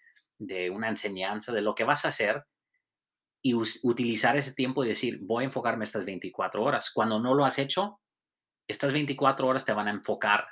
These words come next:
Y ahora, si tú te preparas para que el siguiente lunes o el siguiente sábado, o ¿sabes qué? Nada más voy a trabajar en esto diez minutos al día, y ya está la mente pensando en ese plan,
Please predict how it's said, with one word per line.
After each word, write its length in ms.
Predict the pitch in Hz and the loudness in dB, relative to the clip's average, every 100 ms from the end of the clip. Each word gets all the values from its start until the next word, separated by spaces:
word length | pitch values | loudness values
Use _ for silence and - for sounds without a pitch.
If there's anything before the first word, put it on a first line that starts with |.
| - _ - - - - - | -18 _ -20 -20 -20 -16 -2
Y 80 | 113 | 2
ahora, 320 | 104 120 120 | 4 4 2
si 200 | - 117 | 2 0
tú 160 | 127 117 | -2 -2
te 120 | 131 | 0
preparas 720 | 131 123 - 139 123 110 - | 0 0 2 4 4 2 0
para 300 | - 101 95 | 0 0 0
que 280 | - 101 101 | -2 -4 -2
el 160 | 101 98 | -4 -2
siguiente 480 | - 107 139 139 113 | -2 0 0 0 -2
lunes 340 | 98 - - | -4 -6 -8
o 120 | 104 | -4
el 60 | 104 | -2
siguiente 420 | - 113 143 139 | -2 -2 -2 -2
sábado, 500 | - 104 98 95 90 | 0 2 0 -2 -4
o 80 | 107 | -2
¿sabes 380 | - 131 147 - | 0 0 0 -2
qué? 260 | 185 190 - | -2 -4 -4
Nada 240 | 117 110 113 | 0 0 2
más 180 | 135 | 0
voy 120 | 151 156 | -2 -2
a 20 | |
trabajar 380 | 156 139 147 143 | -2 -2 -2 -2
en 100 | 135 | -2
esto 400 | - 139 - _ _ _ - | -4 -4 -6 _ _ _ -8
diez 220 | 110 127 | -2 0
minutos 380 | 131 131 - 117 | 2 0 -2 -4
al 100 | 110 | -2
día, 240 | 110 156 - - - - | -2 -2 -4 -14 -20 -14
y 140 | 123 123 | -4 0
ya 100 | 127 | 0
está 220 | - 156 | 0 0
la 120 | 147 | 2
mente 360 | 131 131 131 139 | 0 0 -2 -6
pensando 720 | 117 110 107 107 127 175 - _ _ - | -4 -4 -2 -2 -2 -4 -6 _ _ -10
en 160 | 98 | -8
ese 220 | 95 - 104 | -2 -2 -2
plan, 400 | 107 98 92 | -2 -4 -6